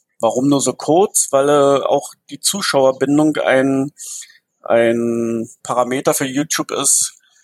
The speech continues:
ein, äh, Video einzuteilen. Also wenn du nachher ein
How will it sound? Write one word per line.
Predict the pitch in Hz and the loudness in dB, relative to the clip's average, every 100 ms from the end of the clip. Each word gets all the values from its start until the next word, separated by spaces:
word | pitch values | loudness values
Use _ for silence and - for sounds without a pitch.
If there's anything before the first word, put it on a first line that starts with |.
| _ | _
ein, | - 123 127 127 127 | -2 -2 0 -2 -4
äh, | - 117 117 113 117 113 _ _ _ _ _ _ _ | 0 2 4 2 0 -6 _ _ _ _ _ _ _
Video | - 143 139 147 | -10 -6 2 2
einzuteilen. | 98 143 - - - 104 104 98 - - | 2 0 -2 -4 -6 -4 -6 -8 -14 -14
Also | 113 113 | -8 -2
wenn | 120 127 | 0 2
du | 127 127 131 123 - - - _ - | 2 4 2 0 -12 -20 -20 _ -6
nachher | 120 131 135 | -2 2 2
ein | 135 135 | 2 -4